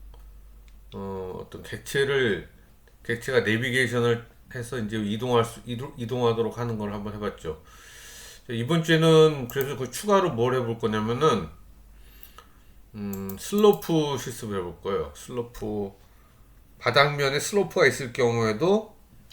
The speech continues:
내비게이션 할 수 있는지, 그 기준이 어디, 한계가 어딘지, 그다음에 계단 같은 것도 올라갈 수가 있는지, 요런 걸 한번 해보도록 하겠습니다.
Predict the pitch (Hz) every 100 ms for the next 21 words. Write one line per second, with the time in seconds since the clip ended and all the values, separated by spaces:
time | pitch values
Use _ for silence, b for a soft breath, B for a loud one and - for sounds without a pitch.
0 | - 107 113 113 113 104 117 120 - 98
1 | 95 90 85 80 71 - - - - _
2 | - - - - - - - - _ -
3 | - - - - - 117 120 113 120 98
4 | 98 98 - 139 127 127 98 95 90 82
5 | 80 76 B B B B B - 107 101
6 | - 120 131 175 175 170 156 147 120 117
7 | 120 117 123 107 95 98 95 85 78 76
8 | _ - b b b b b - 113 127
9 | 123 117 113 110 107 127 110 95 - 90
10 | - 85 71 -